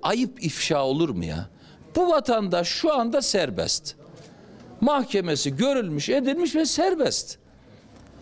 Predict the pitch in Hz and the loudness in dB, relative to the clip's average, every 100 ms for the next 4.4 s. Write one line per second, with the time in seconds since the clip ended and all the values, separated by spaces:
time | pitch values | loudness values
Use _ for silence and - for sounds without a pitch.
0 | - 277 - 370 415 339 294 214 - 196 | -2 0 2 2 2 2 2 2 2 2
1 | 165 151 139 135 92 87 87 90 - - | 4 2 0 -2 -2 -2 -6 -6 -8 -12
2 | - - - 269 - 175 165 185 170 151 | -16 -12 0 0 2 0 2 2 2 0
3 | 131 123 107 127 - 202 202 185 196 196 | 0 2 2 0 -2 0 0 0 0 0
4 | 175 220 226 - | 0 -2 -2 -6